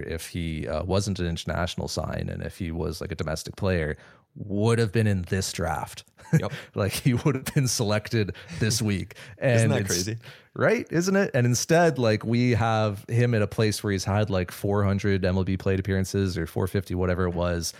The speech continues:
Speaker 1: And we talk about how disappointing they were.
Speaker 2: Yeah.
Speaker 1: <laughs> You know, like, he would be drafted right now and headed off to High A or Double A.
Speaker 2: It's truly insane. It really is. You know, I think that when you look at Vlad, that's vital context.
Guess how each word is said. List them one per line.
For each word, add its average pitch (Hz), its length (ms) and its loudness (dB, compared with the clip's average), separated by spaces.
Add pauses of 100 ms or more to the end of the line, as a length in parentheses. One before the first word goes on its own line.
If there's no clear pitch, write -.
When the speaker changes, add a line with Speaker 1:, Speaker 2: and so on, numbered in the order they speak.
(140)
Speaker 1:
And 101 100 0
we 98 80 2
talk - 260 0
about 92 200 0
how 92 100 0
disappointing 87 760 -6
they 85 140 -4
were. - 300 -8 (120)
Speaker 2:
Yeah. - 200 2 (380)
Speaker 1:
<laughs> 311 340 -6
You 123 140 -2
know, 120 240 -2 (180)
like, 92 160 -10
he 101 100 -4
would 90 100 -4
be 90 100 -4
drafted 107 420 0
right 98 200 0
now 82 400 -2 (340)
and 92 100 -2
headed 95 300 0
off 82 300 0
to 85 380 -4
High 85 300 -2
A 80 340 -8
or 92 140 -8
Double 76 280 -6
A. 58 120 -10 (460)
Speaker 2:
It's 107 180 0
truly 90 320 0
insane. 80 380 -6 (160)
It 92 160 -4
really 87 320 0
is. - 400 -8 (220)
You 104 80 -4
know, 95 80 0
I 95 80 2
think 113 300 -2
that 92 200 0 (340)
when 107 240 0
you 98 100 4
look 104 260 2
at 107 60 2
Vlad, 95 440 0
that's 90 300 0 (140)
vital 104 580 0
context. - 840 -4